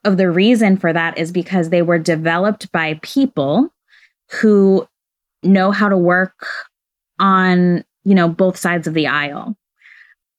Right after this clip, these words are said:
And I think that that's a, I mean, that's a lovely thing for research to have, you know, for treatments to have that research behind them. But it doesn't mean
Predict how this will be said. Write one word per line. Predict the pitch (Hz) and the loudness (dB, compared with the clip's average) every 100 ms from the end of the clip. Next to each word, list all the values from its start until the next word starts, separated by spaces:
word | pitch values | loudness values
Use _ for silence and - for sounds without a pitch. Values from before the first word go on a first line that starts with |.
| _ - | _ -6
And | 180 175 170 160 196 - _ _ 185 | -2 0 0 -2 -6 -16 _ _ -4
I | 196 | -4
think | - 240 247 | 0 0 2
that | 226 | 0
that's | 220 220 | 0 0
a, | 202 180 | -2 -2
I | 196 | 0
mean, | 202 196 | 2 4
that's | 196 190 | 2 2
a | 180 | 2
lovely | 170 170 156 156 | 2 2 0 -2
thing | - 247 180 151 165 202 - | 0 0 2 0 -2 -4 -4
for | 185 175 | -2 0
research | 170 170 165 156 - | 0 -2 -4 -6 -8
to | 185 | -6
have, | 147 - 165 160 165 180 - | -6 -4 -4 -4 -6 -10 -10
you | 180 175 | -4 -2
know, | 156 | -2
for | 190 | -4
treatments | - 208 165 165 - | -2 -2 -2 -6 -6
to | 170 | -8
have | - 156 160 175 175 | -4 -2 -2 -4 -4
that | 165 143 | -4 -2
research | 170 165 151 - | -4 -4 -8 -8
behind | 151 - 160 160 | -8 -4 -2 0
them. | 147 143 139 - _ _ _ _ | 0 -2 -6 -12 _ _ _ _
But | 190 180 | -4 -2
it | 190 180 | -4 -4
doesn't | 214 220 220 220 - 170 | -2 0 0 -2 0 0
mean | 175 180 160 151 147 151 | 2 2 0 -2 -4 -6